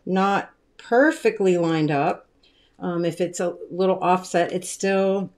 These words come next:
it works, you know. And, um, even on, on my painting that I shared with you, I, the tail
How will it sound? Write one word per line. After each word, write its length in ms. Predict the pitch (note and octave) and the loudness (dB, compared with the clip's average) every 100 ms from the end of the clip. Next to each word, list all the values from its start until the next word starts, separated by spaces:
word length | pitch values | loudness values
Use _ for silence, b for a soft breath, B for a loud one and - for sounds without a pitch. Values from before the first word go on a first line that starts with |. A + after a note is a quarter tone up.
| - | -4
it 180 | F3 F#3+ | -2 2
works, 500 | A#3+ B3+ - - F3+ | 4 4 -2 -8 -4
you 100 | E3+ | -2
know. 240 | E3+ F3 | 0 -2
And, 400 | F3 F3 E3+ E3 - | -2 -2 0 -2 -2
um, 260 | E3+ E3+ | -4 -4
even 260 | F3+ F#3+ G3+ | -2 0 2
on, 260 | F#3 F3+ F3 | 2 2 -4
on 180 | E3+ F3+ | -2 0
my 120 | F3+ | 2
painting 400 | E3 A3 B3+ B3+ | 0 2 4 6
that 140 | F#3+ F3 | 6 4
I 80 | E3+ | 2
shared 260 | F#3 F3 | 2 0
with 180 | F3 F3 | 0 0
you, 260 | F3+ F3+ F3+ b b b _ - | 2 2 0 b b b _ -2
I, 320 | F3+ F3 - _ - | 2 2 -2 _ -16
the 460 | E3+ F#3 F3+ - - F3 | -6 -2 -2 -6 -16 -16
tail 640 | - G3 G3 A3 A#3 A3+ | -4 2 6 6 6 4